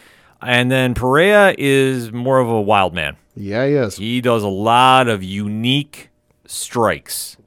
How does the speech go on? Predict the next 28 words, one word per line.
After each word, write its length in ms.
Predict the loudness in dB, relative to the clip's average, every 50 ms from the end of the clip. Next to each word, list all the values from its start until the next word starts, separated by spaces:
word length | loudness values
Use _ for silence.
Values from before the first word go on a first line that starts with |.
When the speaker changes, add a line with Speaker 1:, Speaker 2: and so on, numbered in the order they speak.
| _ _
Speaker 1:
in 140 | -10 -8 -8
the 80 | -8
cage. 380 | -8 -8 -8 -10 -10 -12 -18 -20 -16
Speaker 2:
Mm-hmm. 500 | -14 -12 -10 -8 -8 -6 -6 -8 -6 -4
Speaker 1:
Um, 400 | -2 0 0 0 -2 -4 -8 -12
very 460 | -12 -6 -4 -2 0 0 0 0 -2
unorthodox, 840 | -2 -4 -4 -4 -4 -4 -4 -4 -2 0 0 0 -2 -6 -10 -14 -14
to 120 | -10 -10 -8
say 220 | -6 -4 -4 -4
the 100 | -4 -4
least. 460 | -6 -6 -8 -10 -10 -12 -16 -16 _ _ _ _ _ _ _ _ _ _ _ _ _ _ _ _
But 240 | 2 2 2 2 2 -2
this 480 | -12 -14 -6 -2 0 0 0 0 -2 -4
one, 500 | 0 2 2 2 2 2 0 -2 -4 -6 -8
I'm 180 | -6 -4 -4 -4
gonna 140 | -4 -6 -6
go 120 | -2 -2 -2
with 160 | 0 0 -2
the 160 | -2 -2 0 0
upset 420 | 0 0 -2 -4 -4 -2 -4 -4
here. 220 | -4 -6 -6 -6
And 200 | -6 -8 -10 -14 -14
it's 220 | -16 -14 -14 -10 -8
nothing 240 | -8 -6 -6 -6
against 160 | -8 -8 -8 -8
Stephen 180 | -8 -8 -8 -8
Thompson, 360 | -8 -8 -8 -8 -8 -8 -4
but 220 | -2 -4 -4 -4